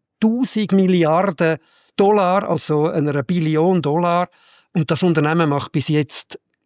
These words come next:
Verlust. Also die machen etwa im Jahr geschätzte fünf Milliarden Verlust, machen etwa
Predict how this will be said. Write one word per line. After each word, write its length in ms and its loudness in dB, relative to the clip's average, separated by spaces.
Verlust. 560 -2
Also 160 -6
die 120 -4
machen 260 -2
etwa 240 -4
im 160 2
Jahr 340 0
geschätzte 600 -4
fünf 400 0
Milliarden 580 0
Verlust, 460 -2
machen 300 0
etwa 340 0